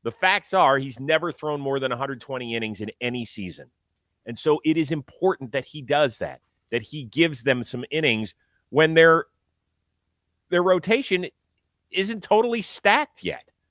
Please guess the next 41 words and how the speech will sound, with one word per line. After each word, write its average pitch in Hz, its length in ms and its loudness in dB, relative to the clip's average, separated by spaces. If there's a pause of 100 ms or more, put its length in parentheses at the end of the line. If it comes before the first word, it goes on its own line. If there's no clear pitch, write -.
(140)
And 156 120 0
there 185 240 4
are 233 220 8
some 165 180 -8
question 101 480 -6
marks. 67 320 -18 (300)
This 185 320 2
is 254 160 -8
the 254 120 0
time 143 460 2
where 147 140 -2
he 156 120 -2
has 139 260 0
to 156 100 -12
grow 151 340 8
up 143 300 6 (480)
and 127 200 -2
be 151 140 0
exactly 147 640 4
who 151 120 -2
we 151 180 -6
think 151 240 -6
he 160 160 -10
can 135 320 -2
be. 76 240 -12 (560)
And 143 180 8
I 151 160 10
have 160 180 4
no 131 840 2 (260)
questions 95 680 -2 (360)
that 95 80 -6
he 110 140 -4
will. 87 300 -4 (720)
But 170 100 -2
that's 208 220 0
what 220 100 -4
makes 202 240 -10
him 196 80 -10
the 190 80 -8
most 196 260 -10
important. 180 460 -8